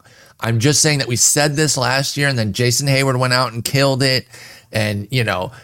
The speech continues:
we'll see if Gavin Lux can come back this year. We did have a little debate, you and I, on James Outman. I'm a bit more in on him than you are.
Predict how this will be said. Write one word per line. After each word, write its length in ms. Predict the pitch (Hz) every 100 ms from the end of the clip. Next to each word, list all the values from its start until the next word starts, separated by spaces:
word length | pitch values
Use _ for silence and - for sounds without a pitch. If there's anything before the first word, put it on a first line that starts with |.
| _
we'll 140 | - 131
see 140 | 147
if 120 | 123
Gavin 340 | - 120 123 117
Lux 260 | 120 -
can 160 | - 131
come 180 | 135 127
back 260 | 127 127 135
this 280 | 131 -
year. 360 | 127 131 131 123 - -
We 80 |
did 180 | 120 123
have 120 | 127
a 20 | 127
little 160 | 131
debate, 380 | 117 117 123 127
you 120 | 123
and 100 | 123
I, 140 | 120 120
on 160 | 117
James 300 | 110 117 117
Outman. 340 | 113 120 123 117
I'm 80 |
a 80 | 113
bit 200 | 110 113
more 180 | 117 113
in 100 | 117
on 140 | 120
him 180 | 117 120
than 160 | 110 104
you 160 | 113
are. 180 | 113 117